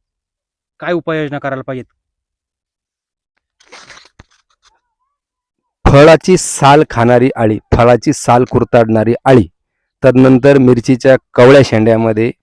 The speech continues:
Speaker 2: पाने खाणारी आळी या ठिकाणी आपल्याला दिसली. तर मग आता फवारणी घेत असताना मिरची आणि कलिंगड असं आपलं आंतरपीक असल्यामुळे थ्रिप्स म्हणजेच फुलकिडे आणि कोळी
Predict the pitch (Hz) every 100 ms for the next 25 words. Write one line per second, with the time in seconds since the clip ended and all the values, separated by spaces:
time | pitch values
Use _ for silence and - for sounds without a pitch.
0 | _ - 123 - - 113 107 107 101 95
1 | _ _ _ _ _ _ _ 120 120 113
2 | 107 110 104 101 104 113 131 - 101 98
3 | _ _ _ _ _ _ _ _ _ _
4 | _ _ _ - 151 147 147 127 131 143
5 | 151 160 160 127 117 131 120 - 131 135
6 | 127 135 135 - 101 - _ _ _ _
7 | _ _ - 113 131 156 151 143 139 113
8 | 117 - - - 131 117 117 131 117 -
9 | 131 - _ 127 117 - 127 110 92 123
10 | _ _ _ _ _ _ _ _ _ _
11 | _ - - 143 127 - - - _ _
12 | _ _ - 113 139 - - 131 - 135
13 | 143 - _ _ _ _ - 123 131 -
14 | 139 120 92